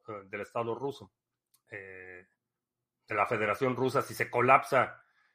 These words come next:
de la noche a la mañana y hay un vacío de poder, el riesgo es enorme. Entonces, todos los países occidentales están interesados en que si hay una transición en, de poder en Rusia, sea una transición controlada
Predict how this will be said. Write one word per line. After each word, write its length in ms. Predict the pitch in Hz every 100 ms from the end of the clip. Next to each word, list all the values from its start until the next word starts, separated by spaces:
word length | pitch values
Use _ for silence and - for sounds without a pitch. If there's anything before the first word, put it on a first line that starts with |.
| _
de 140 | 110 113
la 120 | 117
noche 260 | 123 131 143
a 40 |
la 80 | 120
mañana 360 | 117 127 135
y 100 | 110
hay 100 | 117
un 160 | 123 117
vacío 360 | 110 104 131 127
de 100 | 113
poder, 380 | 107 110 135 - _ _ _ _ _ _ _
el 160 | 120 110
riesgo 460 | 120 127 120 120
es 120 | 113
enorme. 420 | 110 139 160 110 - _ _ _
Entonces, 760 | 110 98 110 110 - 113 - _
todos 260 | 135 143 135
los 140 | 113
países 360 | - 131 131 123
occidentales 600 | 107 113 104 120 123 113
están 280 | 101 117 113
interesados 720 | 110 104 98 113 110 - _ _ _ _ _ _
en 320 | - 110 104
que 200 | - 107
si 140 | 98 139
hay 120 | 135
una 200 | 135 123
transición 800 | 113 113 - 110 - 127 127 117 _ _ _ _ _ _ _ _ _ _ _ _ _ _ _
en, 600 | 113 107 104 104 104 107
de 100 | 113
poder 460 | 117 113 120 120 120
en 460 | 113 104 101 95
Rusia, 340 | 95 131 131 160
sea 120 | 139
una 160 | 131 123
transición 540 | 113 107 110 123 117
controlada 720 | 113 104 104 107 156 123 -